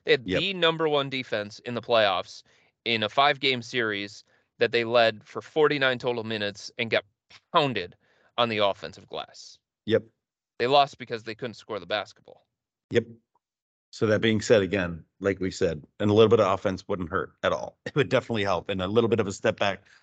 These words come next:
Speaker 2: on defense might not
Speaker 1: Right.
Speaker 2: hurt much at all either. So, um, all right, Chris, um,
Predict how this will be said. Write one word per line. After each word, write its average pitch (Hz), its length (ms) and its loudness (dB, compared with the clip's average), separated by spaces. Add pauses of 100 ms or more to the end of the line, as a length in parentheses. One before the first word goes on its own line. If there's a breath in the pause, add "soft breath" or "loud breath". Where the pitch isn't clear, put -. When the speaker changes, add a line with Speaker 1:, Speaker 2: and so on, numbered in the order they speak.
(140 soft breath)
Speaker 2:
on 104 140 -4
defense 95 440 -8
might 92 240 -4
not 87 140 -4
Speaker 1:
Right. 95 100 -2
Speaker 2:
hurt 90 200 -6
much 87 240 -8
at 85 80 -4
all 78 180 -10
either. 58 260 -18
So, 71 360 -12 (420 soft breath)
um, 80 380 0 (280)
all 147 80 6
right, 135 120 4
Chris, - 400 -8
um, 92 440 -8